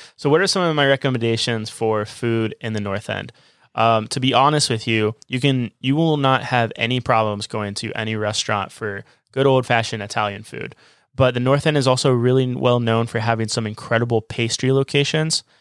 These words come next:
and that's Mike's Pastries and Bova Pastry. Bova is a really popular late night spot.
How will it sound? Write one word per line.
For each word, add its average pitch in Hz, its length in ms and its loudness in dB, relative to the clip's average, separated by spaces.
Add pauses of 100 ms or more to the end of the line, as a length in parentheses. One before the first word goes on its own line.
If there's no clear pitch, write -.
(140)
and 123 140 -2
that's 117 160 -4
Mike's 117 320 0
Pastries 156 720 -2 (440)
and 117 200 -10
Bova 117 340 2
Pastry. - 600 -10 (600)
Bova 143 520 4
is 127 140 0
a 117 100 2
really 123 200 0
popular 120 520 0
late 110 260 -2
night 143 220 -2
spot. 151 440 0